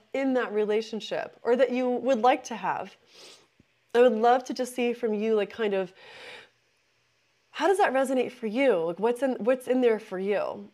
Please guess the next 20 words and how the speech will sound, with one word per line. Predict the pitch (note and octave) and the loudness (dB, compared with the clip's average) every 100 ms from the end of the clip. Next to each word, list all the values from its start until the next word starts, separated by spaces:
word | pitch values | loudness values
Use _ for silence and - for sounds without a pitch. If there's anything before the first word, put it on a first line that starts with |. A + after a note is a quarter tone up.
| _ | _
We're | A3+ | -2
gonna, | A3 | 0
we're | A3 | 2
gonna | A3 | 2
wrap | G#3 A3 A3+ | 2 0 -2
this | A#3 | -6
up | G3+ - | -8 -8
pretty | - C4+ C#4 | -8 -4 -4
soon | - C#4 A#3+ | -4 -2 0
and | G3+ | 0
we're | |
gonna | G3+ G3 | -2 -2
get | G#3 G3+ | -2 -2
right | G3+ G3 | -2 -2
into | G3+ - G#3+ F#3+ | -4 -4 -4 -4
our | F3 | -4
channel | F#3+ G#3+ G3 | -8 -8 -8
writing | F3 E3 D#3+ | -6 -6 -6
next, | E3 - - | -8 -10 -14
okay? | E3 F#3 F3+ | -12 -6 -6